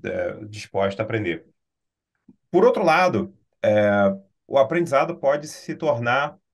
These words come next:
mais, é, mais intuitivo, mais prazeroso também para as pessoas. É, eu sempre vejo, a gente tava falando agora sobre o efeito Baumol, que é esse, esse desnível de produtividade entre bens e serviços.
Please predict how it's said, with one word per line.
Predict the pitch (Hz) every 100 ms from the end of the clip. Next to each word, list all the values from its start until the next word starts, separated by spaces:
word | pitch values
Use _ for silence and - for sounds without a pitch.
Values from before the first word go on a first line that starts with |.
| _
mais, | 120 113 117 127 135 131 117 - _
é, | - 107 101 98 92 87 - _ _ -
mais | 117 117
intuitivo, | 143 127 - 135 127 127
mais | 127 120 117
prazeroso | - 127 120 113 117 113
também | 110 104 104
para | 107
as | 107
pessoas. | 120 110 98 87 - _ _ _ _ _ _ _ _ _ -
É, | 98 98 98 98
eu | 131
sempre | 117 165 190
vejo, | 135 147 135 131 - - - 117
a | 117
gente | 120
tava | 131 131
falando | 123 123 117
agora | 101 104 107
sobre | 113 107
o |
efeito | 98 107
Baumol, | 107 98 98 101 110
que | -
é | 98 101 - - 80
esse, | 95 - 98 -
esse | 98 101 -
desnível | 104 107 117 127
de | 113
produtividade | 107 107 98 98 92 92 90
entre | 92 95
bens | 95 95 95
e |
serviços. | - 98 87 - -